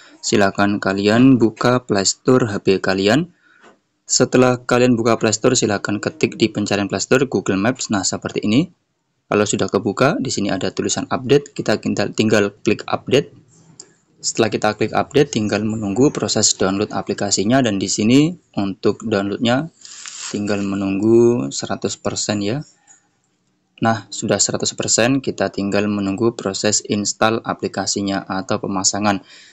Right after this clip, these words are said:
Jikalau aplikasi Maps sudah terpasang ke versi terbaru, maka di sini akan tulis, ada tulisan buka warna biru ya.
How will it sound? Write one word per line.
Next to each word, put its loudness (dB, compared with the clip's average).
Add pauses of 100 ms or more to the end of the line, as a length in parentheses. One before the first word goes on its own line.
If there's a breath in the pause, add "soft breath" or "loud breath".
(240 loud breath)
Jikalau 4
aplikasi 2
Maps 4
sudah -2
terpasang 0
ke 2
versi 0
terbaru, 2
maka 0
di -2
sini -4
akan -4
tulis, -4
ada 2
tulisan 0
buka 2
warna -2
biru 0
ya. -2